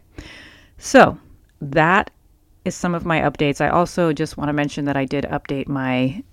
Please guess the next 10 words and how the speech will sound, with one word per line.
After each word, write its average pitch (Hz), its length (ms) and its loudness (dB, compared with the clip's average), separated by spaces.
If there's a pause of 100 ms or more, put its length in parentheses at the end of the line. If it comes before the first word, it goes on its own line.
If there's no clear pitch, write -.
adoptive 156 460 -2
dad, 180 360 4
my, 135 240 2 (540)
my 151 80 -2
dad, 131 360 -2
uh, 127 280 -4 (340)
Bill 139 280 6
Womack, 139 480 2
William 135 300 2
Womack's 127 500 0